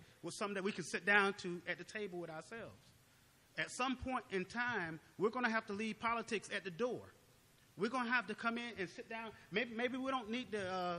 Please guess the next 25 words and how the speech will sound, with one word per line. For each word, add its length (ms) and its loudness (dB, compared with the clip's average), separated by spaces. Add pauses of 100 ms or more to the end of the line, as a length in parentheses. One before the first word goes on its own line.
you 80 -4
know, 160 0
bring 240 4
the 80 6
lawyers 380 6
in. 160 0
Maybe 180 -2
just 140 -6
have 200 0
some 120 -6
food. 340 -4 (600)
Maybe 180 2
have 240 2
us 120 -6
some 160 -10
sodas 400 -2
or 40 -6
drinks 260 -4
and 80 -12
talk 180 2
about 180 0
something 340 -4
real. 360 0 (180)
Why? 320 6 (520)
Because 680 2